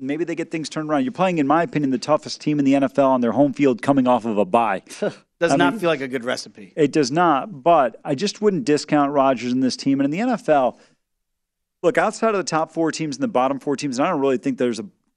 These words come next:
Speaker 1: clear-cut bottom four right now. Usually, to me, teams five through twenty-nine, or excuse me, five, five through twenty-eight, are usually one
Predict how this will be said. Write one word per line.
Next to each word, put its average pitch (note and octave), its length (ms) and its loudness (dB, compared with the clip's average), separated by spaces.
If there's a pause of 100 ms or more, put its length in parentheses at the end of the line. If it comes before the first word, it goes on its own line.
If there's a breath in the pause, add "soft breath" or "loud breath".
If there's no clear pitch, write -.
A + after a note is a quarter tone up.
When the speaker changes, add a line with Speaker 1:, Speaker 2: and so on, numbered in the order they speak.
(140)
Speaker 1:
clear-cut C#3 460 0
bottom C3+ 240 0
four C3 220 -2
right C#3+ 180 2
now. D3 280 0 (680)
Usually, F#3 500 2
to C#3 160 -4
me, D3 180 0
teams C#3 320 -6
five D#3 320 0
through D3 200 -6
twenty-nine, B2+ 800 -2
or D3+ 80 -2
excuse B2+ 240 -4
me, A#2 140 -2
five, C3+ 320 -4 (120)
five C#3+ 280 -2
through C3+ 140 -6
twenty-eight, C3 580 -2 (400)
are B2+ 60 -4
usually C3 480 -2
one C#3+ 500 -2